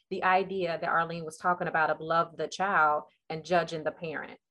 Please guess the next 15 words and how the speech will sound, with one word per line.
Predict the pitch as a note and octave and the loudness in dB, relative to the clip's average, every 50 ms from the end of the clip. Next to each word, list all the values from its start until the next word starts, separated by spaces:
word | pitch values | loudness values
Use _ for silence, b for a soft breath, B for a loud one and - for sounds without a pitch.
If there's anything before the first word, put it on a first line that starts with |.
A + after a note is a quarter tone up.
| _ _ _ _ _ _ - | _ _ _ _ _ _ 4
or | F3 D#3+ D#3 D#3 D3 D3 D#3 - - | 6 8 8 6 6 4 2 -2 -4
having | - G3 F#3 F3+ F#3 F3 E3+ | 0 4 4 4 4 2 -2
assumptions | D3+ E3 - - E3 E3+ - - D#3+ D#3+ D#3+ | -2 -4 0 0 0 0 0 -6 -8 -4 -4
about | E3 C#3 D#3+ D3+ D3+ D3 - - | 0 2 4 6 6 4 2 0
the | D#3 D3+ D3+ D3 - | -12 -12 -12 -14 -10
community | - F3 F3+ F3+ F3 E3+ D#3+ D#3 D3+ D3+ D3 | -6 -4 -2 -2 -2 -2 -4 -6 -6 -6 -6
or | C#3+ C#3+ | -4 -4
the | D3 C#3+ | -4 -2
neighborhood | F3 E3+ E3+ E3+ E3 D3+ D3 E3 D3+ D3 D3 | -2 0 0 0 -2 -2 -2 -2 -4 -2 -2
or | D3 C#3+ | -4 -4
the | D3 C#3+ | -4 -6
things | - F3+ D#3+ D3+ D3 - | -6 -6 -6 -6 -8 -8
surrounding | D#3 D3 E3 E3+ D#3+ D#3+ D#3+ D#3+ D#3 D3+ | -6 -2 0 2 2 2 0 -2 -4 -6
the | D3 C#3+ | -6 -10
child. | - - D3 C#3+ C#3+ D3 C#3+ | -8 -4 -2 0 0 0 0